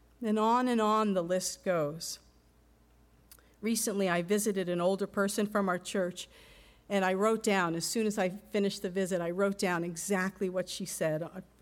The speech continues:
on my phone. Isn't that funny how we say we wrote down and I use my thumbs? It's a new, it's a new writing.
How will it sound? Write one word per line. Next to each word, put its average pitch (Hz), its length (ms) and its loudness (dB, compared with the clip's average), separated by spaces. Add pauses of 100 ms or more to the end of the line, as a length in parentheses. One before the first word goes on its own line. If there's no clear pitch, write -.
on 180 120 -4
my 165 140 -2
phone. 165 460 -2 (520)
Isn't 247 100 0
that 240 120 2
funny 254 200 4
how 240 80 4
we 226 60 0
say 226 220 2
we 196 100 -2
wrote 220 260 2
down 208 360 4
and 190 100 2
I 185 60 2
use 202 240 0
my 170 120 0
thumbs? 165 680 0 (1120)
It's - 100 -2
a 247 40 4
new, 254 340 4
it's 220 140 0
a 240 40 6
new 226 180 4
writing. 185 480 2